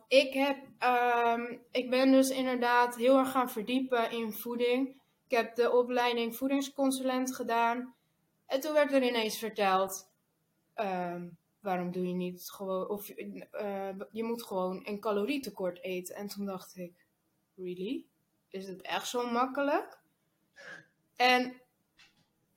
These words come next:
ja, je kan zeggen makkelijk, want het blijft natuurlijk in dat koppie, eh, zeg maar, wel dat je de juiste dingen moet eten. En dan komt daarnaast natuurlijk nog het verhaal over suikers eten. En dat je dan,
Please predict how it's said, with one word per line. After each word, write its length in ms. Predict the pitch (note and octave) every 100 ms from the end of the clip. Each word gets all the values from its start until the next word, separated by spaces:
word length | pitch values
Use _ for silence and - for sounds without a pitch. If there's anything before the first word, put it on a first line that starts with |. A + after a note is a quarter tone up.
| _ _
ja, 360 | B3 C4 G#3 F#3
je 180 | A#3+ A#3+
kan 200 | B3+ B3+
zeggen 340 | C4 A#3+ A#3
makkelijk, 540 | A3+ C4+ C4+ A#3 G#3+
want 280 | G#3+ A3+ A3
het 120 | A3
blijft 300 | G3+ A#3 A#3
natuurlijk 340 | A#3+ A#3+ A#3 B3
in 60 |
dat 220 | A3+ G#3+ -
koppie, 720 | C4+ C4+ B3 A3+ A3+ - _
eh, 400 | A3 G#3+ G#3+ G#3 G#3+ G#3 _ _ _ _ _ _ _ _ _
zeg 280 | - G#3+ G#3
maar, 380 | A3 G#3+ G#3+ G#3
wel 380 | A3+ A3 A3 G#3+
dat 180 | G#3
je 60 | A3
de 120 | G#3+
juiste 420 | G#3+ G3+ A3 -
dingen 260 | G3+ A3+ A3
moet 240 | A3 G#3+
eten. 400 | A3+ A3 A3+ A#3
En 100 | A3
dan 360 | G#3 G3 G3 -
komt 220 | - G3+ G3+
daarnaast 440 | G3 G3 F#3+ G3
natuurlijk 420 | G3+ G3+ G#3 G3+
nog 200 | G3+ G3
het 160 | G3+ -
verhaal 420 | G#3 F#3+ G3 G3+
over 240 | G3 G3+
suikers 520 | G3+ A#3 A3 G#3+ G#3 -
eten. 540 | G#3 G#3 G#3 G#3+ G#3
En 200 | G3 G3+
dat 200 | G3 F#3+
je 80 | G#3
dan, 480 | F#3+ F#3+ F#3 F#3+